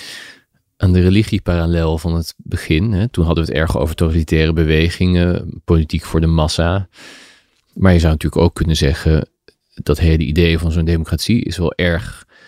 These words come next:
gestoeld op de geïnformeerde, rationele mens, eh, die vervolgens een, een, eh, afweging maakt. Is het niet sowieso allemaal een bak sentimenten en geloof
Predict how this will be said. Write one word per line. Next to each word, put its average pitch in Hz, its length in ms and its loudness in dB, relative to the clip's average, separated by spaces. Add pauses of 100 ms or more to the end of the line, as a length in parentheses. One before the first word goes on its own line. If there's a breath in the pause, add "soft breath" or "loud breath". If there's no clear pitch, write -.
(300 soft breath)
gestoeld 90 680 2
op - 200 -4
de 90 100 0
geïnformeerde, 82 720 0
rationele 80 560 0
mens, 80 560 -4 (180)
eh, 80 380 0
die 76 140 -2
vervolgens 80 500 0
een, 78 240 0 (100)
een, 78 260 4
eh, 73 580 2 (440)
afweging 80 760 -2
maakt. 80 600 -4 (960 loud breath)
Is 90 140 0
het 80 120 4
niet 87 140 0
sowieso 90 500 2
allemaal 87 500 0
een 82 120 -4
bak - 400 -4 (720)
sentimenten 82 960 0
en - 100 2
geloof 85 720 0